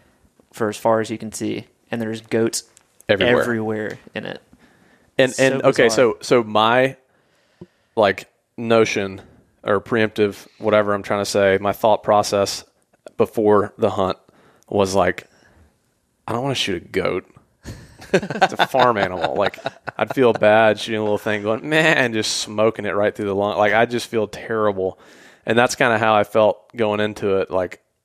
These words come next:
Speaker 2: eh, I'm not so sh-, sure. Like, you know, it's, we're hunting goats, and they seem to be just kinda, you know, like, you're driving down the highway, and there's, like, thirty of 'em just, like, you know, poached up on top, or, uh, just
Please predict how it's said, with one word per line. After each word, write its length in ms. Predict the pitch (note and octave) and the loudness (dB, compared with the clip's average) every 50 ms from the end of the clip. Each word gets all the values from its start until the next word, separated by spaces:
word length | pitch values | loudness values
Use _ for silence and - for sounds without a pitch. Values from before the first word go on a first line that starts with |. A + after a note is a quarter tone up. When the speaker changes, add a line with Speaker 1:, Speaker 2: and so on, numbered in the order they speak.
| _ _ _ _ - | _ _ _ _ -12
Speaker 2:
eh, 680 | - - F3+ F#3+ F#3+ F#3 F#3 F#3 F#3 F3+ F3+ F3+ F3 | -8 -4 -4 -2 -2 -2 -2 -2 -2 -2 -2 -2 -2
I'm 120 | E3 D#3 D3+ | -2 -2 -2
not 180 | D3+ D3 C#3 - | -2 -4 -2 -4
so 140 | - D3 | -4 -6
sh-, 220 | C3+ - - - - - | -6 -6 -10 -12 -12 -12
sure. 720 | - - - - C3+ C3 C3+ C#3 C#3 C#3+ C#3 C#3 C3+ C3 | -12 -10 -8 -4 -2 0 2 4 4 4 4 4 4 4
Like, 320 | B2+ B2 A2+ A2 - - _ - | 4 4 4 2 0 -8 _ -10
you 100 | B2 G#2+ | -8 -8
know, 140 | G2 F#2 | -6 -6
it's, 200 | F#2 - - - - _ | -8 -8 -10 -16 -18 _
we're 140 | - A2+ G#2+ | -10 -8 -8
hunting 320 | B2+ B2 A#2+ G#2+ G2+ G2+ _ _ | -6 -6 -8 -8 -10 -14 _ _
goats, 480 | - G#2+ G#2+ A2 A2+ - - - - - _ _ _ _ _ _ _ _ _ _ _ _ _ _ _ _ _ _ _ | -4 -2 0 0 0 -2 -6 -12 -16 -18 _ _ _ _ _ _ _ _ _ _ _ _ _ _ _ _ _ _ _
and 200 | - - G#2 G#2 | -6 -4 -4 0
they 100 | G#2 G#2 | 0 0
seem 260 | G#2 - - A#2+ A#2 A#2 | 0 0 -2 -2 -2 -2
to 80 | A2+ | -2
be 160 | A2 A2+ A2+ | 0 0 0
just 180 | A2 A2 A2 - | 0 0 -2 -2
kinda, 280 | - A#2+ A2+ A2 A2 G#2+ _ - | -2 0 0 0 0 -2 _ -6
you 120 | - G#2+ | -6 -4
know, 200 | G2+ F#2+ F#2+ F#2 | -2 -2 -2 0
like, 220 | F#2+ F#2+ F#2+ - - | 0 -2 -2 -4 -6
you're 80 | B2 | -2
driving 260 | A2+ B2+ B2 B2 B2 A#2+ | 2 4 4 4 4 2
down 120 | A2+ G#2+ | 0 0
the 80 | G2 G2 | 0 0
highway, 460 | G2 G#2 G#2 A2+ A#2+ G#2+ G2 F#2+ F#2+ | 2 2 2 2 2 2 2 2 0
and 80 | F#2+ | 0
there's, 180 | G2 G2+ G2+ - | -4 -6 -4 -2
like, 200 | - G2 G2 - _ _ _ _ _ _ _ _ | -2 -2 -2 -4 _ _ _ _ _ _ _ _
thirty 280 | - A#2 A2+ A2+ A2 G2+ | 0 2 2 2 2 2
of 120 | G2 G2 F#2+ | 2 0 0
'em 120 | G2+ G2 G2 | -2 -6 -6
just, 180 | G2+ G2 - | -8 -4 -2
like, 200 | G#2+ G2 G2 - - _ _ _ _ | 0 0 -2 -2 -6 _ _ _ _
you 120 | - A2 G2 | -12 -10 -10
know, 240 | F2 E2+ D#2+ - - _ _ _ _ _ _ _ _ _ _ _ | -10 -10 -12 -14 -16 _ _ _ _ _ _ _ _ _ _ _
poached 320 | - - A2+ G#2+ - - A2 | 0 0 2 2 2 0 0
up 160 | G#2+ G2+ - | 0 2 0
on 120 | G#2 G2 | -2 -2
top, 240 | G2 - G#2+ G#2+ - | 0 0 0 0 2
or, 220 | G2+ G2 G2 G2 | 0 0 2 2
uh, 260 | F#2+ F#2 F#2 F2+ E2+ - - _ _ _ | 0 0 -2 -2 -4 -6 -10 _ _ _
just 200 | - A2+ G2 - | -14 -14 -14 -14